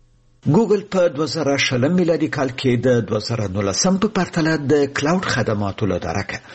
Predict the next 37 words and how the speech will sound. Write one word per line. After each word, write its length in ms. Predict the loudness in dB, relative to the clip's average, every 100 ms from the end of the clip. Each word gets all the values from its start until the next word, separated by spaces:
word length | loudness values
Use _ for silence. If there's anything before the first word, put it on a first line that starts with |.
| -20 0
په 80 | 0
سلو 260 | 2 2 0
کې 120 | 0
پنځوس 560 | 0 0 2 2 0
لږ 420 | 0 2 4 2 -2
عاید 280 | -4 -6
ترلاسه 440 | -8 -12 -10 -8 -8
کړی 280 | -8 -8 -8
دی. 120 | -10 -14 -20 -20 -18 0
تیر 160 | 0
کال 200 | 4 0
چې 240 | 2 0 2
په 60 | 2
نړۍ 280 | 2 2 0 0
کې 220 | 0 0
کرونا 320 | 0 2 4
او 240 | 2 0 0
وبا 240 | 0 0
اقتصادي 680 | 0 -4 -2 -2 2 2 2
فعالیتونه 680 | 0 -2 0 0 0 -2 -4
پر 180 | -4 -8
ټاپه 380 | -4 -4 -2 -2
ودرول، 640 | 2 2 2 2 0 -2 -8 -20 -20 -2
ګوګل 360 | 0 2 2 0
د 160 | 0 -2
کلاود 420 | -2 -2 -2 -4
خدماتو 640 | -8 -6 -4 -2 0 2
له 100 | 2
درکه 460 | 0 -2 -2 -6 -6 -12 -20 _
پنځه 460 | 0 4 4 4 2
میلیارده 580 | 2 0 -2 -4 -8 -10
او 440 | -4 0 2 2
شپږ 340 | 0 -2 -2
سوه 320 | -2 0 0 2
میلیون 340 | 0 -2 -4
ډالر 340 | -4 -4 -4
وګټل. 500 | -2 -2 -2 -6 -6